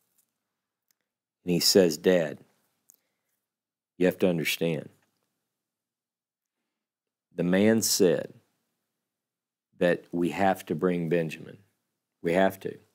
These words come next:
Now, I, th-, I picture, in my mind, I picture this conversation takes away,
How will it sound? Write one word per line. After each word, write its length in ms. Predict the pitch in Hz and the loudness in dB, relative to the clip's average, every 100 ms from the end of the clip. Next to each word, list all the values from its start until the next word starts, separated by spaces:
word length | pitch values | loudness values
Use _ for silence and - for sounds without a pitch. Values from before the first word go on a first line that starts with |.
| _ - | _ -8
Now, 180 | 90 123 | 2 2
I, 20 | |
th-, 220 | - - | 2 2
I 120 | 117 | 4
picture, 540 | 139 - 196 190 - 113 | 4 4 6 6 4 6
in 160 | 127 | 6
my 140 | 202 214 | 6 6
mind, 320 | 202 175 127 | 4 4 2
I 60 | 113 | 0
picture 400 | - 151 - 123 | 2 0 4 6
this 300 | 123 - - - _ | 6 4 -6 -16 _
conversation 840 | - 151 151 139 - 135 120 123 110 | 4 4 6 2 6 4 4 -2 2
takes 340 | 127 113 - | 2 2 2
away, 500 | 110 113 110 107 95 | 4 4 4 0 -2